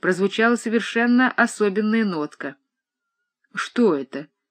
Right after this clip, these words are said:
Половодов внимательно посмотрел на девушку. Она ответила ему странной улыбкой, в которой были перемешаны и сожаление, и гордость, и что-то такое «бабье», сказал бы Половодов,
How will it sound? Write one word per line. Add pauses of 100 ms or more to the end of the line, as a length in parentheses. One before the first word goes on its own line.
(520)
Половодов
внимательно
посмотрел
на
девушку. (760)
Она
ответила
ему
странной
улыбкой, (260)
в
которой
были
перемешаны
и
сожаление,
и
гордость, (560)
и
что-то (140)
такое (680)
«бабье», (360)
сказал
бы
Половодов,